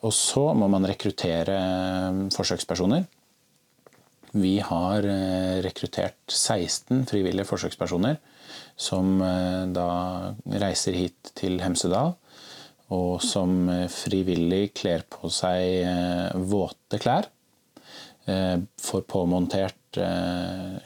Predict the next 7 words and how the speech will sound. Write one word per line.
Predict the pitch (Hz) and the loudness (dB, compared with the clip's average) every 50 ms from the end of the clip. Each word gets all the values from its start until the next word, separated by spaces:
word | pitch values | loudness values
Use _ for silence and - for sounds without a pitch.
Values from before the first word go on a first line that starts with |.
| - - | -6 0
hudtemperatursensorer, | - 101 95 87 85 92 95 - - - - _ - - - - - 90 87 - - - - - - - 95 92 95 98 - - - 98 92 92 87 - - - 92 95 107 127 151 160 143 - _ _ - - - _ _ _ | 2 2 4 2 2 0 -4 -8 -10 -12 -16 _ -8 -8 -6 -2 0 0 0 0 -2 -6 -8 -4 -2 0 2 2 2 2 0 0 2 2 2 2 2 0 0 0 2 2 2 2 2 0 -2 -6 _ _ -20 -20 -20 _ _ _
svelger | - - - - 101 90 82 80 78 - - 95 90 92 92 95 - | -4 -2 0 0 2 2 2 2 0 -2 -2 0 0 2 0 0 0
en | - 87 87 87 87 90 90 90 - | 0 0 2 2 2 2 0 -2 -2
pille | - - 107 92 87 82 87 92 92 | -2 0 2 2 2 2 2 2 0
som | - - 98 92 | 0 0 0 0
måler | 90 90 90 90 | 0 0 0 -2
kjernetemperatur, | - - - 104 95 90 85 - 98 95 - 104 - - 139 156 170 170 | -2 0 0 2 2 0 0 0 -2 -2 -2 -2 0 2 2 4 2 0